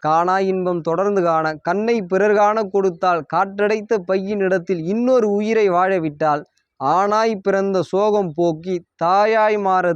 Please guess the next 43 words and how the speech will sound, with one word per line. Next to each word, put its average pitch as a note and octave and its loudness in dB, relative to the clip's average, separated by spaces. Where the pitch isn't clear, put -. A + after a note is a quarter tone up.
தேர்ந்து G3 0
விடலாம்." C#3+ -2
இந்த G3+ 2
உடல்ன்றது B3 2
வெறும் A#3 2
காற்றடைத்த A3+ 0
பை. F#3+ 0
நான் E3+ 0
இறந்த B3 2
பிறகு A3+ 0
இந்த A#3 0
உடலை A3 2
விட்டு A3+ -2
தான் B3 0
என்னுடைய G3+ 2
உயிர் A3 0
பிரியுமே G3 -2
தவிர D#3 0
என்னுடைய F#3+ 0
உடல் A#3 2
உறுப்புகள்லாம் G#3+ 0
என்ன G#3 0
போகாது, F3+ 2
உடனே F#3+ 0
இறந்து G3+ 0
போகாது. D#3+ 0
சில A#3+ 0
மணி G#3+ 0
நேரத்துக்கு G3+ -2
உயிரா G3+ 0
தான் F#3+ 0
இருக்கும். F3 -4
அதுக்குள்ள A#3 0
என்னுடைய A#3 2
உடல் B3 2
உறுப்புகள்லாம் G3+ 0
உள்ளிருந்து A3 -2
எடுத்து, E3 -2
உடல் B3+ 2
உறுப்புகள் A#3 0
யாரெல்லாம் A3+ 2
இல்லாம A3+ 2
இருக்காங்களோ F3 0